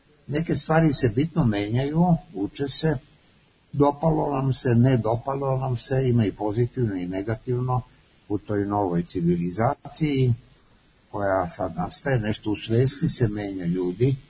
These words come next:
muškarac, žena. Opet vam kažem, Bog je dao da se dopunjuju, a ne da bude pokorna, a nije imala šta da zucne, Boga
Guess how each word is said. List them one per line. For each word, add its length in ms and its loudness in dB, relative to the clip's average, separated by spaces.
muškarac, 640 0
žena. 540 0
Opet 320 -2
vam 140 0
kažem, 380 4
Bog 240 0
je 80 2
dao 240 2
da 120 0
se 180 0
dopunjuju, 840 0
a 160 2
ne 200 0
da 140 2
bude 280 6
pokorna, 580 -2
a 60 4
nije 180 8
imala 300 6
šta 200 2
da 160 4
zucne, 580 0
Boga 320 -6